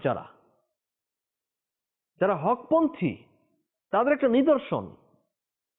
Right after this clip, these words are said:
তাদের ইলম, আমল এবং তারা যে, ও, হকপন্থী রয়েছেন, নবী পাক সাল্লাল্লাহু আলাইহি ওয়া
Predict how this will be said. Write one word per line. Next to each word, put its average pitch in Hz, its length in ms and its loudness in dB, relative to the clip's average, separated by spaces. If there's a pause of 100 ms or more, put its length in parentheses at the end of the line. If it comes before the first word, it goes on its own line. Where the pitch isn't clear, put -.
(1000)
তাদের 208 280 2 (360)
ইলম, 269 400 4
আমল 254 500 2 (680)
এবং 196 300 0
তারা 185 240 4
যে, 220 280 2 (360)
ও, 175 400 2
হকপন্থী 240 540 0
রয়েছেন, 180 320 2
নবী 180 260 2
পাক 202 260 2 (120)
সাল্লাল্লাহু 185 580 2
আলাইহি 185 420 0
ওয়া 190 140 2